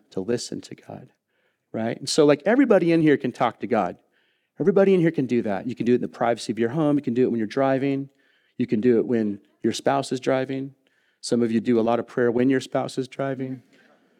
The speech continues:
right? You can do it at any point in time. But I wanna, I wanna just tell you t-, two things. These are two things I wanna challenge us with this week, okay? Like, we're talking about application. There's two things that I want us to do. We're gonna take a moment right now. We're gonna just pray. We're gonna listen to God.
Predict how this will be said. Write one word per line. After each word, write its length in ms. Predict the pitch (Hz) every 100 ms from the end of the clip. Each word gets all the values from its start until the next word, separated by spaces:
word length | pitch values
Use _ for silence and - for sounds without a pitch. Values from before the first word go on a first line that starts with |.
| _ _ _ _ _ _ _ _ _ _ _ -
right? 240 | 131 135
You 180 | 151 131
can 160 | - 127
do 180 | 131 135
it 120 | 127
at 140 | 139
any 240 | 147 151 156
point 340 | - 151 123
in 80 | 113
time. 420 | - 120 113 104 - - _
But 120 | - 143
I 80 | 151
wanna, 340 | 170 196 185 - 156
I 40 |
wanna 220 | 196 196
just 200 | - 170
tell 180 | - 165
you 140 | 147
t-, 180 | - - _ _
two 380 | - - 208 233
things. 420 | 233 196 147 113
These 140 | 120 135
are 60 |
two 280 | 147 - 208
things 260 | 208 190 147
I 60 |
wanna 220 | 139 135 123
challenge 420 | - 123 123 113
us 180 | 107 -
with 180 | 101
this 260 | 113 101 -
week, 260 | 95 - _
okay? 220 | 110 104
Like, 140 | 104
we're 60 | -
talking 200 | 131 113
about 120 | -
application. 760 | 110 - 120 - 101 - 92 98 _ _ _ _ -
There's 140 | 113
two 360 | - - 208 220
things 320 | 220 185 160
that 100 | 135
I 100 | 131
want 320 | 123 139 135
us 160 | 127 123
to 100 | -
do. 200 | 120 120
We're 120 | 107
gonna 60 | 117
take 200 | - 135
a 40 |
moment 240 | 120 127 120
right 120 | 127
now. 120 | 123
We're 80 | 110
gonna 80 | 101
just 160 | -
pray. 460 | - - 110 117 160
We're 120 | - 104
gonna 140 | 98
listen 340 | 113 127 175 202
to 100 | 170
God. 320 | 117 107